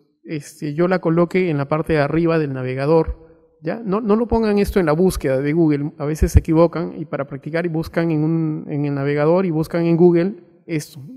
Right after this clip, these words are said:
Lo que tienen que hacer es ponerlo arriba como si fuera la dirección electrónica, ¿ya? Entonces, recuerden, esta es la página principal de la buce.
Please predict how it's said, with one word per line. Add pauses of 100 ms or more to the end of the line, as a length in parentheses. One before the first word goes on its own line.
(600)
Lo
que
tienen
que
hacer
es
ponerlo
arriba
como
si
fuera
la
dirección
electrónica,
¿ya?
Entonces, (1500)
recuerden,
esta
es
la
página
principal
de
la
buce.